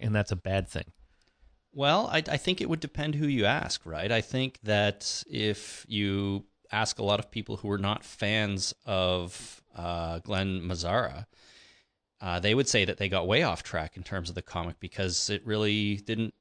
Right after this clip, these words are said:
Speaker 2: follow the comic all that closely when he was running the ship. But Scott Gimple seems to be the kind of guy who's steering it much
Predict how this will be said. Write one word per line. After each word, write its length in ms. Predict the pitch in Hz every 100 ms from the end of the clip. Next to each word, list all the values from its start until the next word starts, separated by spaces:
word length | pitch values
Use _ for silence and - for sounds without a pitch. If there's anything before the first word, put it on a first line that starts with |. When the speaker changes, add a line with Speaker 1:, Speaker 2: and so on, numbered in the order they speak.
| _
Speaker 2:
follow 260 | - 113 120
the 60 | 107
comic 360 | - 117 117
all 80 | 113
that 160 | 120 120
closely 420 | - 160 - 82
when 160 | 87 90
he 140 | 98
was 300 | 87 80 - -
running 240 | 95 87 82
the 60 | 82
ship. 280 | - 69 - _ _ _ _ _ _ _ _ _ _
But 440 | 98 92 90 -
Scott 500 | - - - 110 95
Gimple 440 | 123 156 82 92 - _ -
seems 400 | - 117 107 -
to 80 |
be 140 | 101 107
the 100 | 98
kind 240 | - 101
of 80 | 90
guy 240 | 95 95
who's 240 | 90 101 90
steering 320 | - 101 92
it 220 | 87 92
much 500 | 101 104 - - -